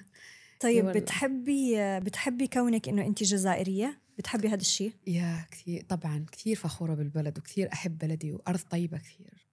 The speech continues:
Speaker 1: الجزائر فيها خير، وأنا بدأت ونجحت جوا بلدي. لازم
Speaker 2: ش-،
Speaker 1: الناس تعرف هالشيء. أنا
Speaker 2: مم.
Speaker 1: نجحت جوا الجزائر، طورت جوا الجزائر. اللي دعموني شعب جزائري، اللي بديت معاهم جزا-، اللي وثقوا فيني جزائريين، اللي شافوني جزائريين. يعني، وهم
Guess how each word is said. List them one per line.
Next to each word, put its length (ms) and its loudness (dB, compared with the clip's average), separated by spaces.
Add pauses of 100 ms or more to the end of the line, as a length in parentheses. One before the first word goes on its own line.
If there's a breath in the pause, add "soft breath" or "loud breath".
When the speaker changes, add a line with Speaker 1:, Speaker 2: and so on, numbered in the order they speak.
(140)
Speaker 1:
الجزائر 400 0
فيها 260 -2
خير، 320 -2
وأنا 220 -2
بدأت 440 -2
ونجحت 340 -4 (220)
جوا 180 2
بلدي. 380 -4 (580 soft breath)
لازم 200 4
Speaker 2:
ش-، 60 6
Speaker 1:
الناس 220 4
تعرف 320 -6
هالشيء. 420 -2
أنا 120 0
Speaker 2:
مم. 140 -4
Speaker 1:
نجحت 280 0
جوا 140 2
الجزائر، 560 -2 (260 soft breath)
طورت 340 2
جوا 140 2
الجزائر. 520 -4 (340 loud breath)
اللي 120 4
دعموني 420 8
شعب 240 2
جزائري، 600 -2
اللي 160 -2
بديت 320 0
معاهم 340 6
جزا-، 260 0
اللي 200 0
وثقوا 420 -2
فيني 240 2
جزائريين، 680 -2
اللي 120 0
شافوني 580 2
جزائريين. 800 -4 (640 loud breath)
يعني، 340 4
وهم 340 6